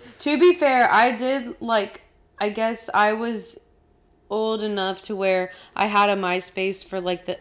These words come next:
a year. It was probably the very last years of MySpace because you're only a year younger than me and you never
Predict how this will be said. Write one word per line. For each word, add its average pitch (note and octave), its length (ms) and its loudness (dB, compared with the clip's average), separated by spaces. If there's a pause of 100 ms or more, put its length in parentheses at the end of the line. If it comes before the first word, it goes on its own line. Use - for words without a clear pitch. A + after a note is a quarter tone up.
a F#3 100 -2
year. F3+ 640 -4 (220)
It - 80 -6
was G3+ 180 -6
probably F#3+ 580 -2
the F3 140 -6
very E3+ 280 -2
last E3 440 -6
years F#3 260 -4
of G#3+ 100 -10
MySpace G#3 520 -6
because F#3+ 320 -8 (280)
you're A3 180 -4
only A#3+ 300 -2
a G3 40 0
year G3 240 -2
younger F#3+ 400 -4
than F3 160 -4
me E3+ 140 -4
and E3+ 160 -4
you F#3 500 -4 (360)
never F3 800 -4